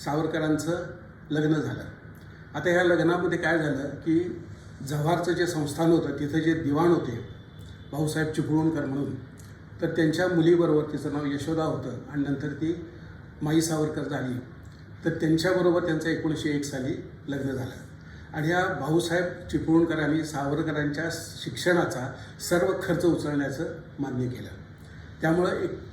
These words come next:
एकोणीसशे एक साली ज्यावेळी सावरकर पुण्याला आले फर्ग्युसन कॉलेजमध्ये, तेव्हापासून त्यांचा जो सगळा खर्च आहे तो त्या भाऊसाहेबांनी उचलला. एकोणीसशे पाच साली, म्हणजे सात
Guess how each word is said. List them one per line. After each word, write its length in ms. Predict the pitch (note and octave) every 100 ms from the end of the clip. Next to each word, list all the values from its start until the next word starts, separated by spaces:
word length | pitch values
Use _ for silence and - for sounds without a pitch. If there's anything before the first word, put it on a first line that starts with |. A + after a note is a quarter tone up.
| - -
एकोणीसशे 460 | D3+ B2+ F3 E3+ E3+
एक 140 | E3+
साली 280 | E3+ D#3+ E3
ज्यावेळी 240 | D#3+ D#3
सावरकर 380 | - D3 D3 E3
पुण्याला 400 | - C#3+ E3+ F3
आले 200 | C#3+ C3
फर्ग्युसन 460 | - D#3 D#3+ D#3+ D3+
कॉलेजमध्ये, 520 | C#3 C3+ C3 B2 A#2 - - - -
तेव्हापासून 640 | C#3 D#3+ E3 E3 E3+ B2 B2+
त्यांचा 480 | - - C#3+ C#3+
जो 160 | D3+ D#3
सगळा 280 | D3 C#3+ D3
खर्च 300 | - D3+ D3+
आहे 120 | C3
तो 120 | C#3 C3+
त्या 200 | C#3+ D3 - - - -
भाऊसाहेबांनी 540 | C#3+ C#3 C#3 C3+ C3 F#3+ G3 -
उचलला. 380 | D#3+ C#3 A#2 - - - - - - - - - F3
एकोणीसशे 440 | E3 F#3+ G3 G#3
पाच 400 | G3+ F3+ F3 -
साली, 180 | F3 D#3
म्हणजे 500 | - - - C#3 C3
सात 180 | C#3+